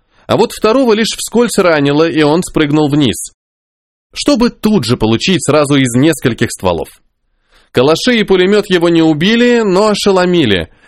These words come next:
а затем двое разведчиков метнули в него противотанковые гранаты. С хлопком раскрылись стабилизирующие парашютики,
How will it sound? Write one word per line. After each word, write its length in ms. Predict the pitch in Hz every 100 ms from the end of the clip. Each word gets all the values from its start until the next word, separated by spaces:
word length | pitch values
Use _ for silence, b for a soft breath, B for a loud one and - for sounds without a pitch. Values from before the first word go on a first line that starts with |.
| b
а 140 | 120
затем 480 | 131 151 202 180 127
двое 300 | 120 185 151
разведчиков 720 | 147 131 143 - 135 131 110
метнули 460 | 113 139 139 190 170
в 80 | 127
него 240 | 135 156
противотанковые 880 | 151 147 120 113 117 104 - 101 98
гранаты. 540 | 101 98 90 78 - - _ _ _ _ _ _ _ _ -
С 60 | -
хлопком 460 | 156 170 247 226
раскрылись 540 | 202 185 208 226 208 190
стабилизирующие 920 | 190 185 185 170 208 185 175 - 170
парашютики, 760 | 156 147 220 202 151 131 101